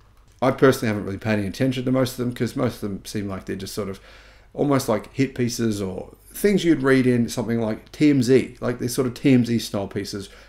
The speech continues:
Not a lot of facts based to them. But anyway, apparently there was a really serious one done by one of the biggest German media organizations recently saying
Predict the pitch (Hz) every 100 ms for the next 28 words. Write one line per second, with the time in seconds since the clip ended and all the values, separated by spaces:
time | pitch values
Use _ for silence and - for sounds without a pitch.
0 | - 160 135 113 - 113 110 - - 107
1 | 101 - - 127 147 - - - - 180
2 | 185 120 85 - - - - _ _ -
3 | 117 156 - 160 302 - - - 131 120
4 | 113 113 139 131 120 - 151 143 127 123
5 | 143 - - 113 120 131 120 107 110 107
6 | 98 - 123 127 131 127 - - _ _
7 | - 135 131 127 127 127 - 117 120 127
8 | 160 160 135 117 - 113 104 104 98 101
9 | - 101 113 131 131 131 127 117 113 110
10 | 104 104